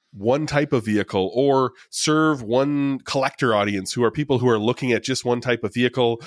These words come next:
Um, that is gonna give you a chance at success here where you're not trying to serve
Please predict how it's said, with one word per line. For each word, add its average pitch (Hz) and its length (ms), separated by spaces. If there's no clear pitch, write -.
Um, 101 300
that 147 180
is 160 160
gonna 165 180
give 147 160
you 147 140
a 127 40
chance 135 360
at 117 100
success 131 420
here 175 140
where 139 140
you're 120 160
not 117 240
trying 120 240
to 107 60
serve 107 420